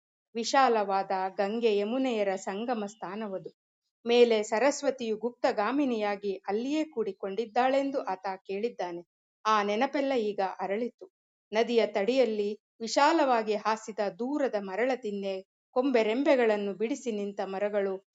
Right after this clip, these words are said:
ಇವೆಲ್ಲವೂ ಅವನ ಮನಸ್ಸನ್ನು ಸೆಳೆದಿವೆ. ಬಂದವನೇ ಎಲ್ಲರೊಂದಿಗೆ ಒಂದಾಗಿ ಸಂಗಮದಲ್ಲಿ ಮುಳುಗಿ ಎದ್ದ. ಉಳಿದ ಯಾತ್ರಿಕರನ್ನು ಕಾಡುವಂತೆ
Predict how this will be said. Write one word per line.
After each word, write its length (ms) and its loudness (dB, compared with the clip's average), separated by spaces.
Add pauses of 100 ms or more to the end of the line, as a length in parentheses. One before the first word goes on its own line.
(180)
ಇವೆಲ್ಲವೂ 600 2
ಅವನ 380 0
ಮನಸ್ಸನ್ನು 640 -4
ಸೆಳೆದಿವೆ. 560 -2 (440)
ಬಂದವನೇ 600 4 (160)
ಎಲ್ಲರೊಂದಿಗೆ 800 4
ಒಂದಾಗಿ 560 0 (300)
ಸಂಗಮದಲ್ಲಿ 760 0
ಮುಳುಗಿ 460 -6
ಎದ್ದ. 220 -6 (640)
ಉಳಿದ 280 0 (100)
ಯಾತ್ರಿಕರನ್ನು 880 -2
ಕಾಡುವಂತೆ 840 0